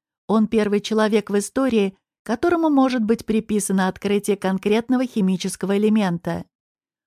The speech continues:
Роджер Бекон обосновал приоритет научного эксперимента и наблюдения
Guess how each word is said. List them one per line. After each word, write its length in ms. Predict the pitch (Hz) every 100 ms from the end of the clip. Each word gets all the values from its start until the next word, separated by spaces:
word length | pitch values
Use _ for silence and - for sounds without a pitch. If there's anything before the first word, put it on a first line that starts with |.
| _
Роджер 420 | 196 202 190 196 185
Бекон 500 | 196 190 247 226 226 _ _ -
обосновал 600 | 226 262 - 285 294 302
приоритет 680 | - 220 208 214 240 233 220
научного 560 | 214 214 - 208 202
эксперимента 680 | 196 - 220 220 254 240 214
и 60 | 202
наблюдения 760 | 190 196 202 247 240 226 214